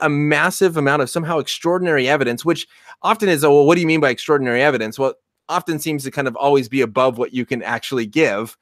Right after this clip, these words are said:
Um, but that's not what we need. We, it's very simple to show that someone rose from the dead. You just need those three things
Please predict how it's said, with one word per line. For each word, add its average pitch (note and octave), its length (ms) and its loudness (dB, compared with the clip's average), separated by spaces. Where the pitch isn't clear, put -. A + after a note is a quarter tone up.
Um, B2+ 300 -6
but D#3 160 -8
that's A#3+ 160 -4
not D#4+ 120 -2
what C4+ 100 -4
we A#3+ 100 -2
need. B3+ 320 -6
We, D3+ 120 -6
it's - 200 -8
very G3 260 -2
simple G#3+ 560 0
to D#3 80 0
show C3+ 260 4
that C#3+ 60 -4
someone D3 300 -2
rose A#2 220 0
from D3 100 -8
the D#3+ 60 -4
dead. G#3+ 240 -6
You A#2+ 100 -4
just E3 180 -8
need D3+ 140 -4
those C#3 240 0
three C#3+ 160 -2
things C3+ 400 -4